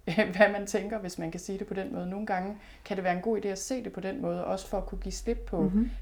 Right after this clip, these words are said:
Speaker 1: det tankemylder, man
Speaker 2: Mhm.
Speaker 1: har, øh, og alt det, der foregår sådan på et intellektuelt plan.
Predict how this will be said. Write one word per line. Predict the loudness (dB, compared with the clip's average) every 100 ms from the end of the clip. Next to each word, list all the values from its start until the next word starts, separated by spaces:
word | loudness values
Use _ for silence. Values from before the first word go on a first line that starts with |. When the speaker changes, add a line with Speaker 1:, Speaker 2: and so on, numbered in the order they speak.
| -6
Speaker 1:
det | -2
tankemylder, | 0 0 0 -2 -2 -2 0
man | 4
Speaker 2:
Mhm. | 6
Speaker 1:
har, | 6 4 0 -8 -10 -10 -10 -4
øh, | 0 6
og | 6
alt | 6 2
det, | 0
der | 0
foregår | 0 0 2 0 0
sådan | -2 -4
på | -4
et |
intellektuelt | -4 -4 -2 -4 -4 -4 -4
plan. | -2 -2 -2